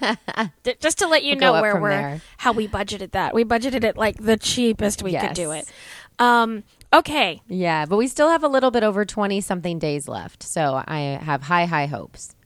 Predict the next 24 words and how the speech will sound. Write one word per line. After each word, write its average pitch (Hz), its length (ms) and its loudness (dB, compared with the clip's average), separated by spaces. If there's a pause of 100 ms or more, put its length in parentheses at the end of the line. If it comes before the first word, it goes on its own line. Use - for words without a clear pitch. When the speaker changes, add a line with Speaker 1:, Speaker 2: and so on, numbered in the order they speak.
(560)
Speaker 2:
You've 214 240 -2
got, 185 260 -2
you 233 200 0
have 269 120 0
high 240 200 0
hopes. 214 360 0
I 208 120 0
have 196 100 -4
high 208 160 0
anxieties. 175 760 -6
And 196 140 -6
that's - 440 -6 (520)
basically - 380 -4
the 175 100 -4
way 254 140 2
our 202 100 0
partnership 247 580 -4
works, 202 360 -2
Speaker 1:
<laughs> - 840 -12
Speaker 2:
I 240 80 -4
think. 233 460 -6 (560)
<laughs> 339 180 4 (1400)
Um, 277 380 2 (180)
okay, 196 80 6